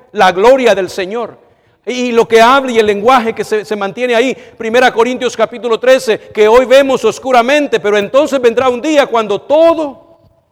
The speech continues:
se verá como realmente es. Y lo que la enseñanza de la Biblia nos dice es que en el día de hoy,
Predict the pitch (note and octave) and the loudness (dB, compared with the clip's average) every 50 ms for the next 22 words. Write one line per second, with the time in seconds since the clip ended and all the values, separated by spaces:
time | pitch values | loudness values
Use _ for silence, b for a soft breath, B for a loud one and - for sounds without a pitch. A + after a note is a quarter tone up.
0 | _ _ _ _ - - G3 F#3+ E3+ F#3 G3 G#3+ A#3 C4 C4 - _ _ _ _ | _ _ _ _ -14 -12 -12 -10 -8 -6 -6 -6 -6 -8 -12 -18 _ _ _ _
1 | _ _ _ _ _ _ - E3+ E3 D#3+ D3+ C#3 C#3+ D3+ D3 D3+ C#3+ C#3+ C#3 C#3+ | _ _ _ _ _ _ -18 -16 -16 -16 -16 -14 -14 -12 -12 -12 -12 -14 -16 -18
2 | C#3 C3+ B2+ B2 A#2 _ A2+ G#2 _ _ _ _ - - - - _ _ _ _ | -20 -20 -20 -20 -20 _ -20 -20 _ _ _ _ -20 -20 -20 -20 _ _ _ _
3 | _ _ _ _ _ _ _ _ _ F3 E3+ D#3+ D3 - - D3 C#3+ C3+ C3+ C3 | _ _ _ _ _ _ _ _ _ -20 -20 -20 -16 -14 -12 -8 -6 -6 -6 -8
4 | D3 C#3+ C#3 A#2+ - C#3 C3+ D#3+ F3+ G3+ G3+ - G#3 F3+ E3+ D#3+ D3 C#3 C#3 F#3 | -10 -12 -12 -12 -12 -12 -10 -8 -8 -8 -8 -8 -8 -8 -6 -8 -8 -8 -8 -10
5 | G3+ F#3+ F#3 E3+ D#3 C#3+ C3 D3 G3+ G#3 - - D3+ C#3+ C#3 b b b b b | -8 -8 -8 -8 -8 -12 -12 -12 -12 -14 -12 -10 -10 -12 -12 b b b b b
6 | - D#3+ D#3 - - E3+ E3 E3 D#3+ - _ _ _ - C#3 C#3 C3+ C3 B2+ B2 | -10 -10 -10 -10 -8 -8 -8 -8 -8 -12 _ _ _ -18 -16 -16 -16 -16 -16 -16
7 | D#3+ F3+ F#3 F3+ E3 D#3 D3+ D3+ F3 F3+ D#3+ B2+ B2 B2+ | -12 -10 -8 -8 -8 -8 -8 -8 -8 -10 -10 -14 -16 -20